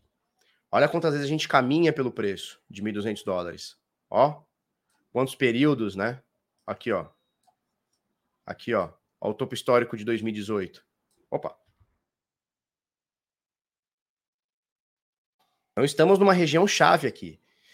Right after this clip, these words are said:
Se a gente for parar pra ver, é... e tá no mesmo preço do topo histórico de dois mil e dezoito, cara. Quatro anos já, na mesma, né? E aí que vem a reflexão, né? O cara comprou aqui no topo histórico, ele perdeu durante três anos, dois anos e meio, vai.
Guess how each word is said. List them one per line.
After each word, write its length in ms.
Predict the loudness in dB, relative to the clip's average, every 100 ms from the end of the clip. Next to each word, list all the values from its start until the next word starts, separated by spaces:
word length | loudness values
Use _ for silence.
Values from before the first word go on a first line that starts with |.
| _
Se 140 | -6 -2
a 20 |
gente 180 | 0 2
for 140 | 0
parar 240 | 4 4 4
pra 200 | 2 0
ver, 400 | 0 -2 -2 -8 _ _ _ -16
é... 680 | -10 -8 -8 -10 -12 -16 _ _ _ _ _ _
e 80 | 0
tá 100 | 2
no 80 | 4
mesmo 220 | 2 4
preço 220 | 4 4
do 40 | 2
topo 100 | -2
histórico 400 | 2 4 4 4
de 40 |
dois 120 | -2
mil 100 | 0
e 20 | -2
dezoito, 280 | 0 -2
cara. 180 | -4 -18 _ _ _ _
Quatro 380 | 0 0 2 4
anos 260 | 6 4 0
já, 300 | -4 -6 -8
na 120 | -6
mesma, 360 | -2 -4 -4 -8
né? 200 | -8 -10 _ _ _ _ _ _ -2
E 120 | 4
aí 160 | 4
que 100 | 2
vem 140 | 0 0
a 20 |
reflexão, 580 | 0 -2 -6 -4 -2 -2
né? 120 | -2
O 80 | -2
cara 240 | 2 2
comprou 320 | 2 -4 0
aqui 120 | 0 0
no 100 | -4
topo 200 | -4 -8
histórico, 520 | -2 2 4 2 -2
ele 100 | -4
perdeu 520 | -2 -2 0 0 0
durante 400 | 0 -2 -4 -8
três 320 | -4 -4 -2
anos, 600 | -4 -2 -2 -4 -8 -10
dois 280 | -8 -4 -2
anos 140 | -4 -6
e 40 |
meio, 360 | -4 -2 0 -2
vai. 240 | -2 -6